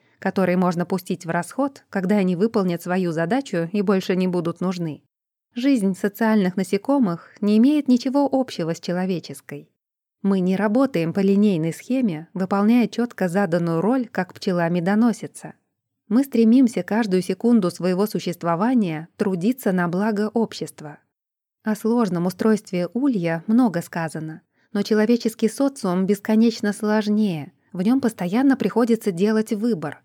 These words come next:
и никто не застрахован от ошибок. Человеческая жизнь полна моментов славы и периодов беспросветного отчаяния. Одни люди —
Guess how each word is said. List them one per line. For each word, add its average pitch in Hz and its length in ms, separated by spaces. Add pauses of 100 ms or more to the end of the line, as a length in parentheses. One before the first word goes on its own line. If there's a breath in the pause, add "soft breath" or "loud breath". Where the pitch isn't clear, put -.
(160)
и 190 100
никто 185 240
не 254 140
застрахован 226 680
от 151 140
ошибок. - 520 (720)
Человеческая 196 760
жизнь 175 520
полна 220 340
моментов 202 580
славы 185 680
и 190 80
периодов 208 640
беспросветного 214 920
отчаяния. 160 880 (460)
Одни 196 380
люди — 165 460